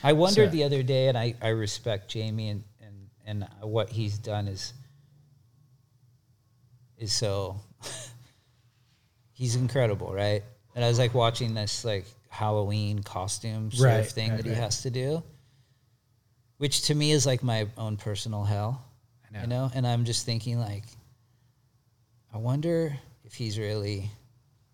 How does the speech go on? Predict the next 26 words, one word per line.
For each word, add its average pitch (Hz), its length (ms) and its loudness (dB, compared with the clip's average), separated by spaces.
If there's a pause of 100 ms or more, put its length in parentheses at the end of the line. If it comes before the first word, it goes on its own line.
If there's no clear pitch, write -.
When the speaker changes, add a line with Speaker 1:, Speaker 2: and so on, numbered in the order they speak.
(380)
Speaker 1:
like, 110 120 -8
if 117 60 0
he 120 60 4
has 110 200 4
moments 107 500 0
where 101 140 0
he's 101 200 -2
like, 98 200 -6 (120)
"Fuck." - 480 -18 (880)
At 131 120 2
what 143 200 4
point 113 360 -4
do 113 60 -4
you 101 340 -2 (1000)
just - 400 -4 (1400)
have 98 240 -2
a 98 60 -4
falling 101 460 0
down 101 360 -2
moment 101 480 -2 (380)
where 107 140 -10
you, 104 400 -2
you 107 140 -4
know, 101 200 -2
just 95 320 -8
can't 101 380 -6